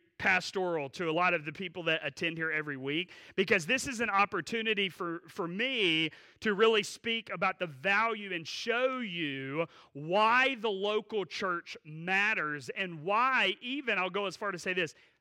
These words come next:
the assembly matters and should be a priority for your life. Okay? So Hebrews chapter number, number ten, Hebrews chapter number,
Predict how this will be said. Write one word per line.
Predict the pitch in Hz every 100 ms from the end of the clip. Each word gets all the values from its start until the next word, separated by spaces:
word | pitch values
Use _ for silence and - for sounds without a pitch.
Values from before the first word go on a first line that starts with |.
| -
the | 143 214 214
assembly | 185 165 - - 269 311 233 202 170 139 120 113 127 156 _ _ _ _ _ _ _ _
matters | 143 160 190 196 180 151 107 - - - _ _ -
and | 208 170
should | - - 247 180
be | 214
a | 180
priority | - 165 156 151 143
for | 135 139
your | 123 117
life. | 90 85 _ _ _ _ _ _ -
Okay? | 160 170 - -
So | - 214
Hebrews | 196 302 311 254
chapter | - 233 226 220
number, | 214 196 170 135 _ -
number | 185 190
ten, | 175 214 202 196 165 _ _ _ _ - - -
Hebrews | 208 208 208
chapter | - 208 196 190
number, | 185 175 165 147